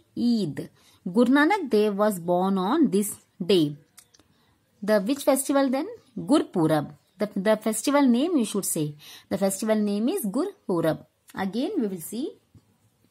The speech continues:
We light diyas on this day, Diwali. People play with colors on this day. Holi. Santa Claus is said to bring gifts on the night before this festival. Which festival Santa Claus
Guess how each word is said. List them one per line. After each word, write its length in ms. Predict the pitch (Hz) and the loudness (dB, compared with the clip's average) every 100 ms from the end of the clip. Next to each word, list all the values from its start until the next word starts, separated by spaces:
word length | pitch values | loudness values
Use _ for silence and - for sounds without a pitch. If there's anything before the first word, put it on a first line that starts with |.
| _ _ _ _ _ - _ - | _ _ _ _ _ -20 _ -2
We 160 | 233 | 0
light 460 | 214 196 269 339 175 | 2 2 2 2 0
diyas 420 | 208 233 277 415 - | 2 2 2 0 -2
on 220 | 214 202 | -2 0
this 260 | 202 196 | 0 -2
day, 200 | 165 254 466 - 165 | -4 -4 -4 -6 -4
Diwali. 760 | 170 165 151 151 180 180 143 - - - - | -2 0 0 0 0 -2 -4 -8 -20 -12 0
People 340 | 277 285 440 440 | 2 2 -2 -2
play 240 | 247 220 208 | -2 -2 -2
with 220 | 240 247 _ _ _ - | -4 -6 _ _ _ -4
colors 480 | 185 185 277 453 - | -2 0 0 -2 -2
on 280 | 185 180 | -2 -2
this 240 | 170 180 - | -2 -4 -4
day. 320 | 185 156 156 _ - | -2 -2 -4 _ -8
Holi. 480 | 165 160 180 175 147 - - - | -2 -2 -2 -4 -8 -14 -20 -20
Santa 480 | - 233 208 247 330 | -8 -2 0 0 -2
Claus 360 | 330 339 440 480 | -2 -2 -4 -4
is 180 | 233 - | -4 -4
said 320 | - 165 - | -2 -4 -4
to 100 | 196 | -4
bring 340 | 160 160 160 147 | -2 -2 -2 -2
gifts 400 | 294 466 - - - | -4 -4 -4 -4 -4
on 220 | 180 175 | -4 -2
the 80 | 160 | -2
night 560 | 156 151 165 320 330 302 156 | 0 -2 -2 -4 -8 -10 -2
before 480 | 226 247 - 415 392 | 0 2 4 4 4
this 240 | 247 247 | 2 0
festival. 720 | - 156 - 170 151 156 139 143 _ _ - _ | -4 -4 -4 -4 0 0 -2 -8 _ _ -20 _
Which 180 | 247 277 | -4 0
festival 480 | 320 285 - 285 277 | 0 0 0 0 0
Santa 360 | 277 240 240 269 | 0 0 2 2
Claus 240 | 277 269 | 0 -2